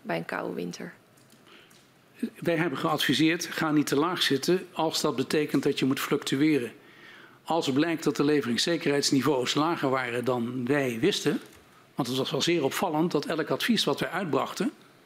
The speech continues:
Speaker 2: bleek in één keer het leveringszekerheidsniveau mee te kunnen gaan met het advies naar beneden.
Speaker 1: Oké, dat is helder.
Speaker 2: Ja.
Speaker 1: Staatstoezicht adviseert in juni tweeduizend zestien om met het winningsplan van de nam in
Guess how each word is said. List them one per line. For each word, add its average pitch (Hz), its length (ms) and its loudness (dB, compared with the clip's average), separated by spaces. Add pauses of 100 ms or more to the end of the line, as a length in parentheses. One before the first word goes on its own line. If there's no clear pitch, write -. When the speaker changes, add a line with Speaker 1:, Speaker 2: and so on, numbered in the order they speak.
(600)
Speaker 2:
bleek 156 260 0
in 143 80 0
één 139 160 2
keer 156 160 2
het 151 140 0
leveringszekerheidsniveau 147 1200 2
mee 160 200 2
te 180 120 -2
kunnen 160 240 0
gaan 160 180 0
met 156 120 2
het 151 120 -4
advies 180 400 0 (400)
naar 127 180 0
beneden. 151 360 -2 (380)
Speaker 1:
Oké, - 180 -20 (140)
dat 156 100 -8
is - 60 -2
helder. 160 380 -6 (220)
Speaker 2:
Ja. 151 80 -6 (600)
Speaker 1:
Staatstoezicht 214 760 -2
adviseert 214 420 0
in 196 140 2
juni 226 260 4
tweeduizend 185 520 0
zestien 190 520 2
om 190 280 2 (140)
met 185 220 0
het 185 120 -2
winningsplan 196 540 0
van 180 320 -2 (220)
de 185 100 0
nam 180 240 0
in 175 60 -2